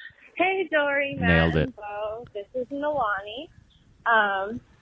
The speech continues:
Speaker 1: I'm a first-time caller, and I just finished the episode where Dory has found out that she has a uterine septum. I'm fairly certain after discovering that, Dory probably was very surprised at all the different weirdness,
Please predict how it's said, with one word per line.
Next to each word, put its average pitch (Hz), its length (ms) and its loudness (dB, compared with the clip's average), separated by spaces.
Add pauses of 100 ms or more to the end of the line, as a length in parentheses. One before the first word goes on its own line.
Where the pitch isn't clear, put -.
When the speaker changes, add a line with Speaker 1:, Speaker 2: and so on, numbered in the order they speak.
(120)
Speaker 1:
I'm 220 60 2
a 220 120 -2
first-time 233 640 -2 (140)
caller, 208 720 4
and 202 480 0
I 202 300 4
just 208 200 0
finished 226 300 2
the - 60 2
episode 277 580 2 (480)
where 240 640 4
Dory 233 360 4
has 254 160 2
found 233 240 2
out 233 140 0
that 226 180 0
she 247 160 -4
has 226 220 2
a 302 60 4
uterine 269 480 4 (100)
septum. 294 480 2 (760)
I'm 294 180 4
fairly 453 420 4 (140)
certain 330 500 2 (120)
after 285 280 2
discovering 262 920 2 (380)
that, 254 520 4 (520)
Dory 294 400 4 (100)
probably 320 540 4
was 285 180 4
very 294 560 2
surprised 247 520 2
at 240 100 4
all 247 380 4
the 269 100 6
different 240 500 0
weirdness, 247 520 2